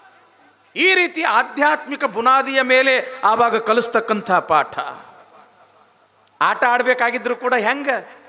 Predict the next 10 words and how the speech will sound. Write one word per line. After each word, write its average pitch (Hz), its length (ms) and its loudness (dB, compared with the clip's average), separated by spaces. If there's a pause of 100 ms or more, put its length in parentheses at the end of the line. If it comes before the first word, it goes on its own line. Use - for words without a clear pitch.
(460)
ಶಿವಯೋಗ 240 420 2
ಮಂದಿರದೊಳಗೆ 247 640 2 (160)
ಆಟ 233 300 2
ಕಲಿಸ್ತಿದ್ರು. 254 720 -2 (1500)
ಹಾನಗಲ್ 262 400 4
ಕುಮಾರ 269 340 2
ಶಿವಯೋಗಿಗಳು 277 460 2
ಕಲಿಸಿರ್ತಕ್ಕಂಥ 269 760 -2 (140)
ಆಟ 294 300 2 (920)
ಏನು? 294 460 0